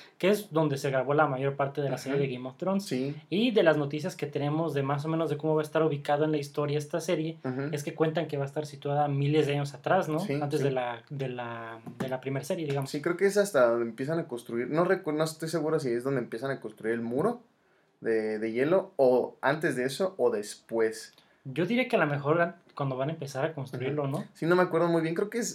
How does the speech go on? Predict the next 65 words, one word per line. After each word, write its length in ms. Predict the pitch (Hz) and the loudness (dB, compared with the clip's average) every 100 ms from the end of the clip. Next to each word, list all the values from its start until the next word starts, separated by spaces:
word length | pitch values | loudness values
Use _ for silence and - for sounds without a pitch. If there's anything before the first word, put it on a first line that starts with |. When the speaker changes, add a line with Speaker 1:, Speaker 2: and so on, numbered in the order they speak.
| - | -8
Speaker 2:
sí, 140 | 165 | -4
cuando 220 | 180 175 | 0 2
lo 180 | 131 120 | 4 2
empiezan 300 | 110 127 156 | 0 -2 -6
a 60 | 147 | -4
construir 340 | 120 - 135 | -6 -4 -2
y 200 | 156 131 | 0 -2
por 200 | 113 120 | 0 0
eso 160 | 120 139 | 0 0
nos 100 | 135 | 0
van 120 | 117 | 0
a 20 | |
empezar 220 | 127 113 117 | -2 0 0
a 60 | |
narrar 380 | 120 113 117 117 - | 2 2 2 0 -6
quiénes 300 | 127 123 120 | -4 -2 -2
son 100 | 117 | -4
los 120 | 113 | -4
caminantes 560 | 117 107 107 101 95 110 | -2 -2 -4 -6 -6 -4
blancos. 280 | 143 156 139 | -4 -4 -4
Entonces, 280 | 127 127 | -4 -4
por 80 | - | -2
eso 120 | 117 117 | -4 -2
no 60 | |
le 40 | 120 | -4
hicieron 220 | 120 120 | -4 -6
tanto 240 | 117 117 | -4 -2
énfasis, 340 | 135 147 151 131 | -2 -2 -6 -6
lo 140 | 127 | -6
que 60 | - | -4
estábamos 240 | 123 127 | -6 -6
comentando 300 | - - 117 | -8 -4 -4
la 60 | 110 | -2
vez 80 | 113 | -4
pasada. 220 | 127 151 - | -4 -6 -8
Speaker 1:
Sí, 200 | - 160 | -6 -4
porque 340 | 170 165 143 143 | -2 -2 -4 -4
como 200 | 135 139 | -2 -2
dijimos, 320 | 135 165 165 | -2 -2 -2
no, 200 | 170 208 | 0 2
nos 220 | 190 147 | 2 0
hubiera 120 | 147 151 | 0 0
gustado 420 | 160 160 143 165 | -2 -6 0 2
ver 80 | 156 | 2
más 220 | 156 147 - | 0 -4 -6
peleas 420 | - 135 135 139 | -2 2 4 4
Speaker 2:
Ujú, 80 | 135 | 4
Speaker 1:
de 80 | 156 | 4
ellos 260 | 165 160 | 4 2
o 40 | 143 | 0
algo 120 | 143 | 0
Speaker 2:
ujú. 100 | 127 | 0
Speaker 1:
así. 180 | 202 - - _ | -2 -6 -14 _
Pero 140 | - 156 | 2 2
yo 40 | |
pienso 180 | 170 175 | 4 -2
que 60 | 190 | -2
se 100 | 147 | 0
van 100 | 151 | 2
a 40 | |
desquitar 420 | 147 139 - - 147 | 0 -2 -4 2 4
Speaker 2:
Se 60 | |
lo 60 | 123 | 4
Speaker 1:
aquí. 80 | 117 | 2
Speaker 2:
guardaron. 360 | 117 117 131 | 2 0 -2